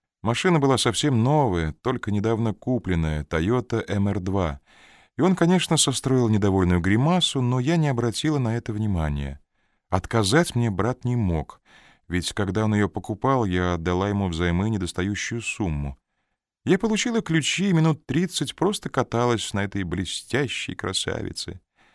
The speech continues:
На спидометре у неё было всего тысяча восемьсот километров. Она была лёгкой и мгновенно набирала скорость, стоило чуть надавить на газ. Машина идеально подходила для того, что я задумала.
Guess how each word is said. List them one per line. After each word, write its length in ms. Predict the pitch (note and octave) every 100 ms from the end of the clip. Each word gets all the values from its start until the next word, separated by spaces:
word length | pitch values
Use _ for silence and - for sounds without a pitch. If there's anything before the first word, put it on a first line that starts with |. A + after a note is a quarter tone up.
| _ _ _ _ _ _ _ _ _ -
На 120 | A2+
спидометре 880 | - B2+ A2+ F#3+ F3 B2+ G#2+ F2 E2 E2
у 80 |
неё 220 | F#2 A#2 D3
было 240 | C3+ C3+
всего 440 | - - G2 C#3+
тысяча 540 | F3 - D#3 D#3+ - C3+
восемьсот 500 | A#2 - F2+ - G#2
километров. 760 | - G2 F2 D#2+ C#2+ D2 - _ _ _ _ _ _ _ -
Она 180 | F#2+
была 220 | F#2+ F#2 F2+
лёгкой 640 | D#2+ A2+ D3 - D#2+ D2 _ _ _
и 80 | G2
мгновенно 540 | G2+ G#2 A2 C3 E3+
набирала 360 | D3+ B2 B2 C3
скорость, 720 | A#2+ - - G#2 F#2+ F2+ -
стоило 480 | - - B2 C3 A#2+
чуть 380 | - - F#3 -
надавить 500 | A#2+ G#2 A2 - -
на 160 | G#2 F#2+
газ. 460 | E2+ D#2 - - _ _ _ _ _ _ _ _ -
Машина 380 | F#2+ F#2+ C3 C3+
идеально 720 | - B2+ A2 A#2+ B2+ A2 F#2+
подходила 640 | E2+ F#2 - F#2 F2+ F#2 F#2
для 280 | D2+ F2+
того, 380 | F2 - E2 G#2
что 360 | C#3+ - - F#2+
я 240 | D#2+ F#2
задумала. 720 | F2+ G2+ F2+ F2 D#2 D2 C#2+